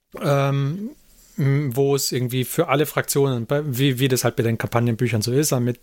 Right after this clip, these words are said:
alle Fraktionen haben irgendwas bekommen und es gab ein paar neue Missionen und so weiter und so weiter. Das Interessante ist aber, es gab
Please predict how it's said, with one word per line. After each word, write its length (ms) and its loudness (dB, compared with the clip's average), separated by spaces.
alle 200 2
Fraktionen 440 0
haben 100 -2
irgendwas 360 0
bekommen 400 0
und 100 -4
es 100 -8
gab 160 0
ein 80 -4
paar 120 -2
neue 180 2
Missionen 460 0
und 120 -2
so 80 -4
weiter 200 2
und 80 -2
so 100 -2
weiter. 260 0
Das 140 2
Interessante 440 0
ist 160 -2
aber, 340 0
es 200 0
gab 380 0